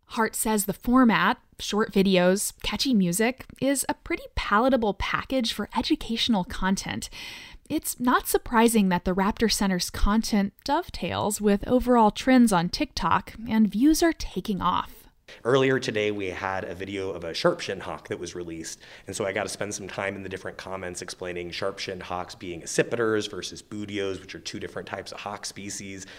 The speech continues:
Speaker 2: So that's something that these people had never heard of before. And it's just fun to be able to have this cute little video that then turns into an educational lesson. It's, it's kind of a surprise. I want them to not realize they're learning something.
Speaker 1: Since opening the TikTok account in twenty nineteen,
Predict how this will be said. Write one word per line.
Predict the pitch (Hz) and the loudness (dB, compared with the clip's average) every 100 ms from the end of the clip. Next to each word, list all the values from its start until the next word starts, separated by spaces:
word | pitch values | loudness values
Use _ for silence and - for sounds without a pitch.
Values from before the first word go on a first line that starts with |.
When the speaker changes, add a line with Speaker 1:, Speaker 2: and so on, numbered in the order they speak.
| - - | -20 -12
Speaker 2:
So | - | 0
that's | 185 185 | 2 2
something | 151 143 120 | -2 0 -4
that | 110 | -6
these | 104 101 | -10 -8
people | 107 110 98 | -8 -4 -4
had | 82 | -2
never | 87 78 | -6 -6
heard | - 226 | -4 -2
of | 127 90 | -2 -6
before. | 90 - 90 78 76 - - - | -12 -8 -8 -8 -10 -12 -20 -8
And | 98 | -6
it's | 98 | -4
just | 120 - | -4 0
fun | 143 127 | 0 0
to | 120 | -2
be | |
able | 104 104 | -4 -2
to | |
have | 101 95 | -2 -2
this | 87 | -4
cute | - 139 110 | -8 -8 -4
little | 117 107 | -2 -2
video | - 110 101 98 | -4 -2 -2 -4
that | 98 | -6
then | 92 98 | -6 -8
turns | - 101 98 | -6 -8 -8
into | 98 101 | -8 -8
an | 92 | -8
educational | 90 95 95 98 - 82 | -8 -10 -10 -8 -8 -8
lesson. | 82 85 - 90 | -8 -6 -6 -8
It's, | 82 - - | -12 -18 -20
it's | - | -14
kind | - 113 | -10 -8
of | 117 113 | -10 -8
a | |
surprise. | - - - 92 95 98 95 | -10 -12 -8 -4 -2 -2 -4
I | |
want | 87 92 | -6 -8
them | 92 | -12
to | 90 | -12
not | 80 85 101 | -8 -8 -2
realize | 113 104 113 | 0 2 0
they're | 120 117 | 2 2
learning | 117 120 117 | 2 0 0
something. | 117 113 113 117 107 110 - - | -2 -2 -2 -4 -4 -6 -12 -8
Speaker 1:
Since | - 247 233 - - | -2 0 0 0 0
opening | 233 - 254 226 | 0 6 6 6
the | 196 | 2
TikTok | - 214 - - 196 190 | 0 -2 6 8 8 4
account | - - 233 202 - | -2 2 4 4 2
in | 185 | -2
twenty | - - 208 | 0 2 4
nineteen, | 185 180 175 - - 233 180 170 | 4 2 0 -6 2 4 4 0